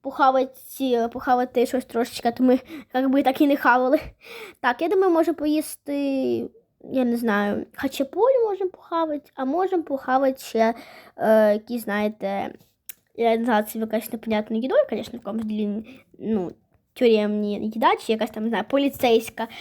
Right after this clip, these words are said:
Коротше, я б ще без спон-, ну, типу, коротше, ми хаваємо. Тут не, не можна вибрати анімацію хавати.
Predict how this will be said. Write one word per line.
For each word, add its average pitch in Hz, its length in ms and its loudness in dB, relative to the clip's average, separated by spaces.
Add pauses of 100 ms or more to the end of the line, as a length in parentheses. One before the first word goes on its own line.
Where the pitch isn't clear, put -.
(140)
Коротше, 262 300 -2
я 254 100 4
б 262 40 -10
ще 254 140 -4
без 220 140 -6
спон-, 494 280 0
ну, 605 280 0
типу, - 140 -4
коротше, 262 260 -2
ми 254 120 0
хаваємо. - 400 -4 (420)
Тут 269 100 -2
не, 302 200 4
не 269 80 0
можна 269 220 2
вибрати 226 360 -2
анімацію 220 440 -2
хавати. 392 600 -4